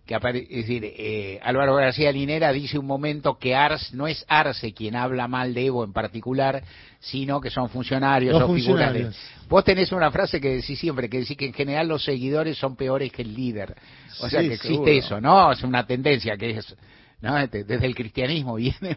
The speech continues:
Speaker 1: ponele, que se
Speaker 2: Sí,
Speaker 1: la-,
Speaker 2: y aparte a veces
Speaker 1: delante
Speaker 2: ca-,
Speaker 1: no.
Speaker 2: llega degradado el
Speaker 1: Claro.
Speaker 2: mensaje, porque
Speaker 1: Claro.
Speaker 2: también el líder a veces manda a otro a decir, en su momento
Speaker 1: Claro.
Speaker 2: lo dice, ¿no? Hay algunos voceros, el líder a veces manda a decir a otro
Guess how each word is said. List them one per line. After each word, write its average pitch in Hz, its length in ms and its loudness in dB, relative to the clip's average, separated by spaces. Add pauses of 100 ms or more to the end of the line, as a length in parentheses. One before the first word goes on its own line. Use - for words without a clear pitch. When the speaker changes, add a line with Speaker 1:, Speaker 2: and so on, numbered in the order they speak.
Speaker 1:
ponele, - 640 -6
que 147 100 -12
se - 240 -10
Speaker 2:
Sí, 440 60 2
Speaker 1:
la-, 415 120 6
Speaker 2:
y 240 160 4
aparte 262 320 4
a 240 60 6
veces 240 160 4
Speaker 1:
delante 214 220 0
Speaker 2:
ca-, - 60 -4
Speaker 1:
no. - 80 -6
Speaker 2:
llega 233 180 4
degradado 202 420 8
el 208 80 4
Speaker 1:
Claro. 185 120 2
Speaker 2:
mensaje, 180 400 2
porque 127 180 -4
Speaker 1:
Claro. 135 180 4
Speaker 2:
también 180 200 6
el 175 340 2
líder 208 280 10
a 185 100 10
veces 202 300 6
manda 185 360 4
a 190 40 8
otro 190 260 4
a 170 60 4
decir, 196 340 0
en 185 140 -4
su 151 120 -8
momento 151 200 0
Speaker 1:
Claro. 160 140 6
Speaker 2:
lo 165 100 10
dice, 202 280 8
¿no? 143 160 0
Hay 175 120 2
algunos 170 280 8
voceros, 160 640 8
el 147 160 -2
líder 214 240 6
a 165 60 6
veces 151 240 0
manda 156 500 2
a 151 40 4
decir 170 280 0
a 170 60 8
otro 180 480 6